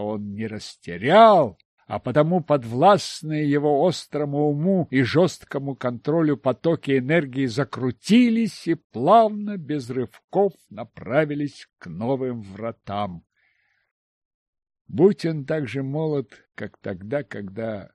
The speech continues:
пробуждался, то не смог бы ничего сделать. Но его опыт и острый ум позволили взять чувство под контроль. А потому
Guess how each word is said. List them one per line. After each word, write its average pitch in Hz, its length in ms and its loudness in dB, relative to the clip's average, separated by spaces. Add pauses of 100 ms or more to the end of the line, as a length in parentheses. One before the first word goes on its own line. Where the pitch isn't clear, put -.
пробуждался, 104 1040 -6
то - 200 -12
не 117 160 -4
смог 113 680 -6
бы 107 220 -12
ничего 95 420 -14
сделать. 78 720 -20 (920)
Но 165 180 2
его 202 400 2
опыт 180 580 -2
и - 20 -6
острый 117 600 -8
ум 180 260 0
позволили 127 800 -4
взять 110 400 -6 (100)
чувство - 600 -10
под - 320 -14
контроль. - 680 -16 (800)
А 113 140 -2
потому 175 440 2